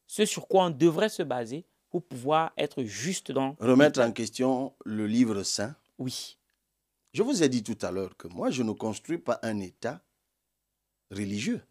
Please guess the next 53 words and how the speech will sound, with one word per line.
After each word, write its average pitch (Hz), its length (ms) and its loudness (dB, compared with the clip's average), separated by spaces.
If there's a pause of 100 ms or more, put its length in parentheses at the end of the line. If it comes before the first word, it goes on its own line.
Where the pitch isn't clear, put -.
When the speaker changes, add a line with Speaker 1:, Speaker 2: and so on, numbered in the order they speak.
(380)
Speaker 1:
On 185 100 0
est 202 80 2
d'accord. 330 480 2
Speaker 2:
Je 190 140 2
Speaker 1:
Mais 285 80 12
Speaker 2:
ne 381 60 12
suis 240 100 4
pas 170 140 4
pour 127 140 4
un 139 120 8
État 123 240 8
Speaker 1:
ce 113 40 0
Speaker 2:
religieux. 123 220 6
Speaker 1:
que 330 160 8
vous, 330 160 8
c'est - 240 4
Speaker 2:
Un 226 160 12
État, 160 400 6
c'est 214 180 2
la 160 140 4
constitution. 123 720 -2
La 139 120 8
Bible 196 320 4
d'un 135 200 8
État, 101 380 -6 (420)
c'est 156 220 0
sa 101 220 -2
constitution. - 540 -10
Speaker 1:
qui 311 140 8
devrait 214 560 10
être, 240 500 8
Speaker 2:
Un 196 120 12
Speaker 1:
qui 269 60 12
devrait 233 220 12
Speaker 2:
État 170 80 12
Speaker 1:
répondre 226 680 6 (100)
aux 170 120 2
lois 196 180 8
divines 185 440 0 (340)
pour 214 120 2
Speaker 2:
Bien 202 80 10
Speaker 1:
rester 220 240 6
Speaker 2:
sûr, 147 80 4
Speaker 1:
juste. - 320 -2
Speaker 2:
c'est - 200 -2
ce - 140 -4
que 120 200 -4
je 87 100 -6
dis. 90 260 -16
Speaker 1:
Voilà. 120 240 -4
Speaker 2:
Je 131 120 2
dis 160 260 -2
que, 107 280 -2